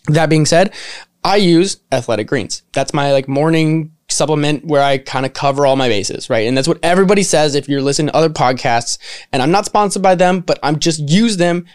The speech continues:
because I believe in it, because it saves me money in the long run. That's <laughs> just where I'm gonna fall on this stuff. And this is, like, stuff I don't really talk about, like, these day-to-day routines. And, you know, this is just me shouting them out because I use these products because it helps me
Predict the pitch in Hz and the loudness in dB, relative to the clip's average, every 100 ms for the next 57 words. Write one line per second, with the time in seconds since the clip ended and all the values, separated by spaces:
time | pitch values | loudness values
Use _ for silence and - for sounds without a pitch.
0 | - 156 170 143 139 156 147 131 110 - | -4 -2 2 0 2 0 2 0 -4 -6
1 | 127 135 139 - 139 143 139 135 131 120 | -6 -6 -4 0 0 0 -2 -2 -2 -2
2 | 113 123 117 107 - _ _ - - - | -2 -4 -4 -6 -12 _ _ -20 -20 -20
3 | - _ _ _ _ _ - 180 175 - | -20 _ _ _ _ _ -12 -4 -2 -2
4 | - 180 190 214 185 175 175 180 180 185 | -2 0 2 2 0 2 2 4 4 2
5 | 165 196 240 175 131 123 - 87 - 143 | 2 2 2 2 0 -2 -2 -2 0 -2
6 | 156 180 208 214 196 - 160 139 135 151 | 2 0 0 -2 -2 0 0 0 0 -2
7 | 151 139 135 165 175 131 117 131 143 - | 0 0 0 0 2 2 0 -2 -4 -2
8 | 143 131 123 123 123 123 220 214 170 - | 0 0 0 0 -2 -2 0 2 0 -4
9 | - - - - 156 143 135 131 127 - | -20 -20 -20 -4 -2 0 0 -2 -4 -4
10 | 160 135 143 175 160 165 160 151 175 151 | 0 0 2 0 2 0 0 2 2 2
11 | 143 143 185 175 160 151 147 147 190 214 | 2 2 2 2 0 0 2 2 2 2
12 | 180 170 156 143 139 - 135 151 143 - | 0 0 0 0 0 -2 -4 -2 -2 -2
13 | 135 - 147 151 147 139 135 | -4 -2 -2 -2 -2 -2 -4